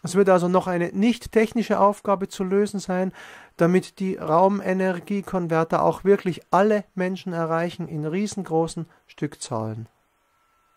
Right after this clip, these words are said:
"Es gibt viel zu tun, packen wir's an", lautete vor einigen Jahren die Werbung eines Energiekonzerns, die sich inzwischen zu einem geflügelten Wort entwickelt hat.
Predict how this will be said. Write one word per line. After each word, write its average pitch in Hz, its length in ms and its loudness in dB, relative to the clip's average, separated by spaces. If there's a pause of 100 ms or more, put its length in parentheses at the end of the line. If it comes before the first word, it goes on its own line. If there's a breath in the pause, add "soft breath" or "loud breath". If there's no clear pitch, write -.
(680)
"Es - 20 -20
gibt 220 220 -12
viel 220 260 -10
zu - 160 -12
tun, 233 380 -6
packen 196 300 0
wir's 170 160 -6
an", 202 240 0
lautete 190 500 0
vor 180 220 2
einigen 180 360 -2
Jahren 185 300 2
die 185 100 -4
Werbung 185 300 -2
eines 175 220 -4
Energiekonzerns, 180 1040 -2
die 185 140 -4
sich 170 180 -6
inzwischen 175 460 -4
zu 185 120 -4
einem 170 240 -2
geflügelten 170 680 -4
Wort 156 280 0
entwickelt 131 520 -10
hat. - 280 -14